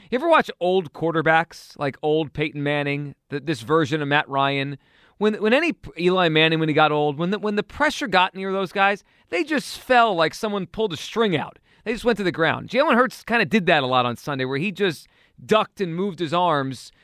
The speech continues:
so he wouldn't get, he wouldn't get hit. And he's not that kind of quarterback. I, I give Jalen Hurts a lot of credit. Since he became a starter, he stands tall,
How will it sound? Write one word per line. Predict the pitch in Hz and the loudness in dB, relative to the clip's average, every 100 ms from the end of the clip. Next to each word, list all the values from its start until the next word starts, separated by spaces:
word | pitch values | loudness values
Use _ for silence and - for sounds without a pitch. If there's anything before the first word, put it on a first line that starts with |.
| _ | _
so | - 180 | -4 0
he | 180 | 0
wouldn't | 175 208 196 | 2 0 0
get, | 170 185 - - | 2 2 2 -8
he | |
wouldn't | 196 226 | -6 -2
get | 214 | 2
hit. | 214 285 - - | 4 2 0 0
And | 190 165 - _ _ _ _ _ _ - | 0 0 -8 _ _ _ _ _ _ -6
he's | 143 262 214 | -2 0 2
not | 311 285 | 0 2
that | 262 | 0
kind | - 233 | -2 -10
of | 196 | -8
quarterback. | 220 226 135 113 | -6 -4 -4 -6
I, | 139 165 | -2 -2
I | 185 | -2
give | 180 | -4
Jalen | 185 202 196 | -4 -2 -2
Hurts | 190 | -2
a | |
lot | 180 | -2
of | 147 | -2
credit. | - 196 165 | -2 -2 0
Since | 160 - | -4 -6
he | |
became | 139 139 190 185 | -6 -4 -4 -4
a | |
starter, | - 196 196 131 | -6 -2 -2 -2
he | 151 | -8
stands | 170 - - 196 208 208 - | -12 -12 -4 -2 0 -2 -6
tall, | - 208 175 127 127 | -4 2 4 4 0